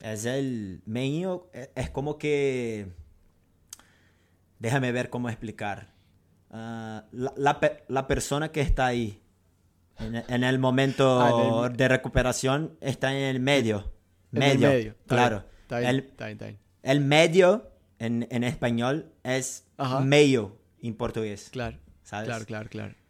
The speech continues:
Speaker 1: Entonces, aquí yo, yo conocí el bobiño, ¿no? Cuando era, cuando era joven. Eh, fui jugador de, de futsal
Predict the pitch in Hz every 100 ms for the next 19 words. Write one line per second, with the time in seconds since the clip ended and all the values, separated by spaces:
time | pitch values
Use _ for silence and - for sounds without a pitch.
0 | _ - 107 104 117 117 123 123 120 120
1 | 117 110 104 - - - - _ _ 117
2 | - 117 160 202 147 - 101 135 165 -
3 | 147 208 202 160 - 120 104 92 _ _
4 | _ - 117 113 123 123 131 151 170 208
5 | - _ - - 107 139 - _ _ _
6 | _ 120 123 120 131 165 143 110 101 107
7 | - _ _ _ - 117 113 98 123 120
8 | 101 101 _ _ _ _ _ _ _ _
9 | _ - 95 95 95 95 - 123 120 123
10 | 120 123 127 113 113 110 107 101 101 98
11 | _ - 107 101 120 - 117 127 170